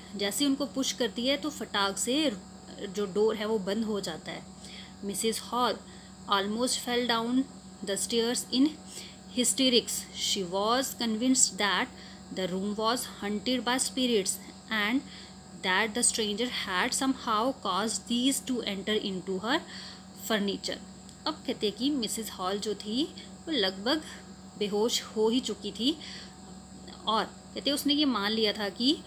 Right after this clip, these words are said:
उसके रूम में जो है कोई बुरी आत्मा आ गई है और उस बुरी आत्मा को, अ,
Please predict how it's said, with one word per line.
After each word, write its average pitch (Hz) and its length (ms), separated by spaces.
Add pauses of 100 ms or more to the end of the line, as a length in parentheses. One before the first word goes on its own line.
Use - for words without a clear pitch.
(300)
उसके 277 500 (580)
रूम 208 260
में 247 160
जो 202 160
है 208 480 (300)
कोई 254 120
बुरी 208 280
आत्मा 214 520 (380)
आ 226 200
गई 196 240
है 190 100
और 220 220 (200)
उस - 160
बुरी 233 240
आत्मा 190 420
को, 262 300 (540)
अ, 180 240